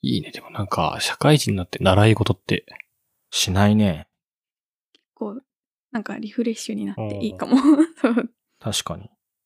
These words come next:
Speaker 1: なんか将棋とか習いに行かないの？
Speaker 2: あー、まあ、それはあるかもね。けど、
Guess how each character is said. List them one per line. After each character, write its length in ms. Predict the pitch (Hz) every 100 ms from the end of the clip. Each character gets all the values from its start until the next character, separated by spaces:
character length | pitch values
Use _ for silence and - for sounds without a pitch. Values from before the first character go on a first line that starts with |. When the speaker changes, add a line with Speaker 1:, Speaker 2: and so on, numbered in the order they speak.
| -
Speaker 1:
な 100 | 117
ん 20 |
か 100 | -
将 280 | - - 139
棋 100 | 120
と 100 | 120
か 80 | 95
習 220 | 95 104
い 40 |
に 80 | 87
行 40 | -
か 60 |
な 80 | -
い 20 |
の？ 60 | - _ _ _ _
Speaker 2:
あ 160 | 101 92
ー、 20 |
ま 80 | 90
あ、 20 |
そ 200 | - 98
れ 100 | 113
は 220 | 175 233
あ 40 | 269
る 120 | -
か 140 | -
も 120 | 82 76
ね。 520 | 80 90 98 107 104
け 100 | 98
ど、 240 | 90 -